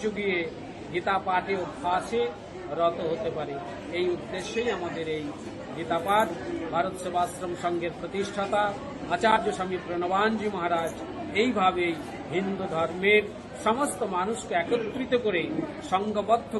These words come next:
করে একটা বিরাট শক্তিশালী সনাতন হিন্দু ধর্ম জাতিতে রূপান্তর করবার জন্য প্রয়াস করেছেন। আমরা সেই প্রয়াসে অংশগ্রহণ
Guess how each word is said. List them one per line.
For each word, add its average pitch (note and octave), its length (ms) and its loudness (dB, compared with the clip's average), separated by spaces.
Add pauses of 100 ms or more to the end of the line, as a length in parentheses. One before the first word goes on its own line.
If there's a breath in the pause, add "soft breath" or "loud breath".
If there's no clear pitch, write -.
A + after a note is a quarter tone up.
করে F#3 160 2
একটা E3+ 280 2
বিরাট G3 360 2 (100)
শক্তিশালী F#3 720 -2 (540)
সনাতন F#3+ 480 -2 (120)
হিন্দু F#3+ 280 -4
ধর্ম E3 360 0
জাতিতে E3 520 -4
রূপান্তর D#3+ 520 -6 (100)
করবার D3+ 420 -4
জন্য D#3 180 -4 (520)
প্রয়াস C#3+ 300 0 (100)
করেছেন। C3+ 400 -6 (360)
আমরা F3+ 320 4
সেই F3+ 320 2
প্রয়াসে D#3+ 460 2 (800)
অংশগ্রহণ E3+ 680 0